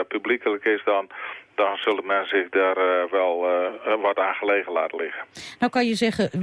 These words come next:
Speaker 2: wie zou er tegen transparantie kunnen zijn, hè? Het is altijd het begin van, van,
Speaker 1: Mhm.
Speaker 2: van alle goeds. Toch is Shell als de dood dat het helemaal misgaat en, en, en wil deze regeling niet. Kunt u dat begrijpen? Wat staat hen te wachten?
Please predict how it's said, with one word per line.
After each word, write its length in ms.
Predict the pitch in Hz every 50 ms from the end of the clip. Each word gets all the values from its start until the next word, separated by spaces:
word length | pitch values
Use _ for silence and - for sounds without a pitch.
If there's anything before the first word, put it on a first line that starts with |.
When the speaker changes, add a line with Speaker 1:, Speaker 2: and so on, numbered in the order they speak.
| 165 135 139 170 170
Speaker 2:
wie 160 | 214 247 220
zou 240 | - 226 220 214 214
er 80 | 202
tegen 240 | - 202 196 165 185
transparantie 640 | - - 185 151 - - 160 160 135 127 - - 131
kunnen 220 | - 131 127 131 117
zijn, 260 | 135 123 120 117 120
hè? 60 | 160
Het 100 | 208 202
is 100 | - -
altijd 240 | 180 165 151 175 147
het 100 | 170 151
begin 320 | - 151 - - 220 208 190
van, 200 | - 180 160 151
van, 220 | - 175 165 160
Speaker 1:
Mhm. 140 | 156 156 151
Speaker 2:
van 260 | 135 - 170 165 165 -
alle 200 | - 170 156 156
goeds. 420 | - - - 117 113 - - - -
Toch 220 | - 269 277 - -
is 240 | - 208 196 - -
Shell 320 | - 247 233 233 233 233 - - - - - - - -
als 180 | - 220 190 -
de 100 | - 175
dood 240 | 165 220 226 226 -
dat 100 | 202 170
het 100 | 175 151
helemaal 280 | 185 175 165 165 156
misgaat 500 | 156 196 220 - - - 190 190 208 -
en, 220 | - - 202 208 -
en, 200 | 220 202 202 -
en 220 | - 214 190 190 175
wil 220 | 247 294 269 202
deze 260 | 139 110 104 - 120
regeling 380 | 120 117 107 - - 123 113 110
niet. 180 | 113 113 113 -
Kunt 200 | - 269 254 -
u 60 | 262
dat 140 | 220 220 -
begrijpen? 480 | - - - 151 123 113 107 - 120
Wat 160 | 131 196 - -
staat 240 | - - 226 220
hen 140 | - 214 202
te 80 | - 165
wachten? 380 | 135 117 110 - - - 107